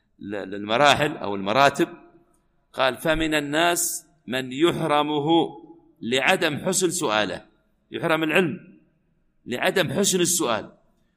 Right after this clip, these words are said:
"ومن الناس من يحرمه لسوء إنصاته واستماعه"،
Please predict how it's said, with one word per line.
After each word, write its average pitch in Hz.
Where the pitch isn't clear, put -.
"ومن 156
الناس 160
من 147
يحرمه 180
لسوء 190
إنصاته 151
واستماعه"، 110